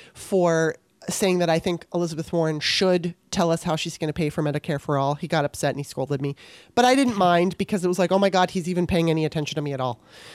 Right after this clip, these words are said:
And so, um, so in this particular case, he came to my defense.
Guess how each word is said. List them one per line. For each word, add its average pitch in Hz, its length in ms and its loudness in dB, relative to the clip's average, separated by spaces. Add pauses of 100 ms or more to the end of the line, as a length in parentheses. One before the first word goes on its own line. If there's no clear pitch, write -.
(140)
And 190 220 4
so, 185 380 4
um, 151 460 2 (760)
so - 160 2
in 226 180 6
this 311 180 6
particular 180 520 2
case, 156 540 -2
he 220 160 -2
came 165 220 2
to - 100 -6
my 151 100 0
defense. - 680 -2